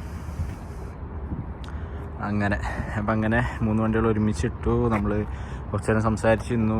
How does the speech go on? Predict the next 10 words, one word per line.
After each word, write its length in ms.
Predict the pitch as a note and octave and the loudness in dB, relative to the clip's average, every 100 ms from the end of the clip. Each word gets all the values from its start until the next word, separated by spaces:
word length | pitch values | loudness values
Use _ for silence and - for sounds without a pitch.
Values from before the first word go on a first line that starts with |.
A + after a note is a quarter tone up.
| G#2+ | 0
പിന്നെ 140 | G#2 | 0
അതുപോലെ 260 | G2+ G#2 G#2 G#2 | 2 2 2 2
തന്നെ 160 | G#2 G#2 | 0 0
കുറേ 120 | G#2 G#2 | 0 2
ഫോട്ടോസും 380 | G#2+ G#2 G2+ A2 | 2 2 2 4
വീഡിയോസും 280 | G#2+ G2+ G#2 G#2 | 4 4 2 2
കാര്യങ്ങളൊക്കെ 380 | G2+ G2+ G#2 A2 | 2 2 2 0
എടുത്തു. 260 | F#2+ - - - - - - - - - - - - | 0 -2 -4 -4 -6 -6 -8 -8 -8 -8 -6 -2 4
സംഭവം 380 | E3+ F3+ F#3+ F#3+ F3 - - - - - - | 6 8 8 8 2 -2 -8 -8 -8 -8 -4
വണ്ടികൾ 360 | C#3+ C#3+ C3+ | -2 0 2